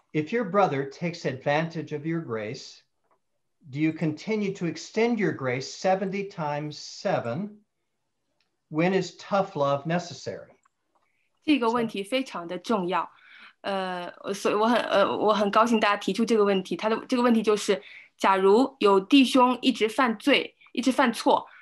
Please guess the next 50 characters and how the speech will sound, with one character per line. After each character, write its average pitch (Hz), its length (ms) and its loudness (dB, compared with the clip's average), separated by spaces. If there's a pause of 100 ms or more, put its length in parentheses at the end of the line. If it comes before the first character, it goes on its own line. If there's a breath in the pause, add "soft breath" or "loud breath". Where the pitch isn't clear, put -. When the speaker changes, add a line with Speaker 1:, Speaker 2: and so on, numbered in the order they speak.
Speaker 2:
然 202 100 0
后 233 120 2
无 220 160 0
视 320 160 6
你 196 160 4
向 202 180 0
他 208 140 2
所 202 180 -2
显 196 220 -2
的 175 80 -2
恩 220 260 2
典， 208 240 -2 (340)
你 214 120 -2
要 220 120 4
继 285 200 4
续 285 160 6
以 190 120 2
恩 247 200 4
典 214 160 -2
宽 226 200 -2
待 240 220 4
他， 196 420 2
直 196 120 -4
到 202 160 4
七 196 160 -4
十 208 160 -6
个 196 100 -6
七 247 200 -4
次 247 200 -4
吗？ 185 220 2 (400 loud breath)
什 - 140 -2
么 320 100 4
时 233 160 -2
候 220 220 4
该 226 220 4
为 233 180 0
着 196 160 2
他 208 180 -4
的 202 80 -2
好 - 200 -6
处 - 160 -8
而 180 200 -4
不 - 80 -14
再 220 180 -2
纵 196 200 -10
容 160 140 -12
他 170 180 -10
呢？ 156 140 -8 (1800)
Speaker 1:
So, 147 360 2 (440)
first, - 580 -2